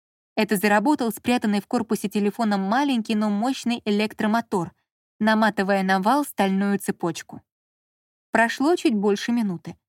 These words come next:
и над краем балюстрады показалось Лёнино лицо. Лицо это было мрачным. «Лёнечка, что случилось?» —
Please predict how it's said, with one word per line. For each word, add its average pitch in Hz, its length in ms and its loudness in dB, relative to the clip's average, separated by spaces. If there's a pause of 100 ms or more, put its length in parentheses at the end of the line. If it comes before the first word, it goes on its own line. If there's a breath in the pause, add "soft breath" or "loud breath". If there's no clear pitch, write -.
(300)
и 220 60 0
над 214 200 2
краем 202 320 2
балюстрады 220 560 0
показалось 202 720 0
Лёнино 190 460 0
лицо. 185 440 -6 (1300)
Лицо 220 400 0
это 302 240 -2
было 208 240 0
мрачным. 170 580 -6 (920)
«Лёнечка, 269 600 4
что - 180 0
случилось?» — 311 680 0